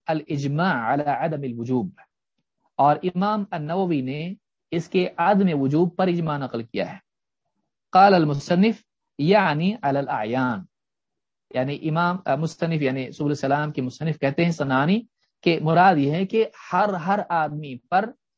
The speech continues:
واجب نہیں ہے کہ وہ عیادت کرے۔ سبل السلام یہ بات صنعانی نے کہی ہے۔ شیخ محمد بن صالح ابن عثیمین رحمہ اللہ فرماتے ہیں،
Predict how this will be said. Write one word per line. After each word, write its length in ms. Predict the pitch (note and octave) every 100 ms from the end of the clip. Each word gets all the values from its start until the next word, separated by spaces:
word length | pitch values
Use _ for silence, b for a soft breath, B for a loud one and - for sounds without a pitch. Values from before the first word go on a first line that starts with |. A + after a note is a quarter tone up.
| _ -
واجب 440 | D3 D3+ D3+ E3+
نہیں 480 | C3+ B2+ C#3+ D3 A2
ہے 180 | F#2 - _ _ _ -
کہ 80 | C#3+
وہ 180 | F3 C#3+
عیادت 440 | B2+ A#2 B2+ -
کرے۔ 180 | G#2+ G2+ - _ _ _ _ _ _ _ _ _ _ _ _ _ _ _ _ _
سبل 260 | - G#3 G3
السلام 420 | E3+ F3 D#3 D3
یہ 100 | B2+
بات 240 | C3+ F3+
صنعانی 440 | - C3 B2+ B2+ B2
نے 80 |
کہی 240 | A2+ A2+ -
ہے۔ 60 |
شیخ 260 | - F#3+ G#3
محمد 200 | G3 A3
بن 220 | G#3+ F#3+
صالح 300 | F3+ F3+ E3+
ابن 200 | D#3+ D#3+
عثیمین 460 | C#3+ D#3 E3+ F3+ D3+
رحمہ 160 | C#3+
اللہ 160 | C3+ C3+
فرماتے 360 | C3 B2 A#2 C3+
ہیں، 160 | A2